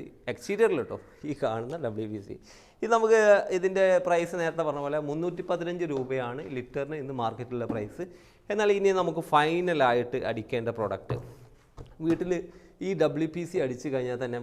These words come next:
വീട് അങ്ങ് തിളങ്ങും, വൈറ്റ് കളറായിരിക്കും. അപ്പോൾ ചിലപ്പം തോന്നും നിങ്ങൾക്ക് ഇനി വേറെ പെയിൻറ്റ് അടിക്കണ്ടെന്ന്, നമുക്കും തോന്നിയിരുന്നു. എന്നാൽ നമ്മൾ പറയുന്ന അവസാനമായിട്ട് കൊടുക്കേണ്ട പ്രൊഡക്റ്റാണ് റെയിൻകോട്ട് സെലക്ട് എന്നുള്ള പ്രൊഡക്റ്റ്. വീടിൻ്റെ ഫൈനൽ കോട്ട് പ്രൊഡക്റ്റാണ്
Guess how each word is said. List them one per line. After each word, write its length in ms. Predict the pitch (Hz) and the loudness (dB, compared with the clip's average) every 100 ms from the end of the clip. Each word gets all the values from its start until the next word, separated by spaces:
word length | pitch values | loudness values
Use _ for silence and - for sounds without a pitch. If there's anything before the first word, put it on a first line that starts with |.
| 113 | -6
വീട് 260 | 123 151 160 | -6 -4 -4
അങ്ങ് 140 | 143 139 117 | -4 -4 -4
തിളങ്ങും, 380 | 104 98 101 - - _ 113 123 | -4 -6 -10 -12 -20 _ -6 -2
വൈറ്റ് 320 | 160 185 - | 0 -2 -2
കളറായിരിക്കും. 500 | 127 120 117 101 - 107 | -2 0 -2 -4 -8 -10
അപ്പോൾ 140 | 110 156 | -6 -4
ചിലപ്പം 280 | 147 185 170 | -4 -4 -6
തോന്നും 220 | 156 151 | -6 -4
നിങ്ങൾക്ക് 260 | 147 135 147 - - - - 165 | -6 -6 -10 -12 -20 -20 -8 -4
ഇനി 140 | 170 151 | -2 0
വേറെ 240 | 147 151 147 | 2 0 0
പെയിൻറ്റ് 280 | 131 127 131 | -2 0 -2
അടിക്കണ്ടെന്ന്, 720 | 117 113 123 120 120 107 104 113 | -4 -4 -6 -2 -2 -2 -2 -4
നമുക്കും 340 | 156 170 185 175 131 | -4 -2 -2 -2 -2
തോന്നിയിരുന്നു. 560 | 120 127 120 117 104 98 - - - 196 | -2 -2 -2 -4 -8 -14 -20 -16 -6 0
എന്നാൽ 200 | 214 214 - | 4 4 2
നമ്മൾ 140 | 190 214 | 2 4
പറയുന്ന 240 | 190 165 165 143 | 4 4 4 2
അവസാനമായിട്ട് 520 | 156 185 185 147 139 | 4 2 4 2 0
കൊടുക്കേണ്ട 340 | 127 120 123 127 | 0 0 0 0
പ്രൊഡക്റ്റാണ് 480 | 123 107 - 110 110 135 - - 139 | 0 0 -2 -4 -6 -8 -16 -16 0
റെയിൻകോട്ട് 540 | 156 165 165 170 165 165 - | 2 2 0 -4 -4 -8 -8
സെലക്ട് 560 | - 123 131 131 - 151 127 | -4 -2 -4 -8 -10 -6 -4
എന്നുള്ള 240 | 113 107 107 | -4 -6 -6
പ്രൊഡക്റ്റ്. 360 | 104 98 92 - - - - | -8 -8 -10 -16 -18 -20 -8
വീടിൻ്റെ 320 | 151 160 165 170 160 | -4 -2 -2 0 0
ഫൈനൽ 420 | 151 170 185 185 185 | 0 -2 -2 -2 -2
കോട്ട് 300 | 123 120 - 113 | -2 -2 -4 -6
പ്രൊഡക്റ്റാണ് 640 | 110 107 - 113 98 123 | -4 -4 -6 -8 -8 -8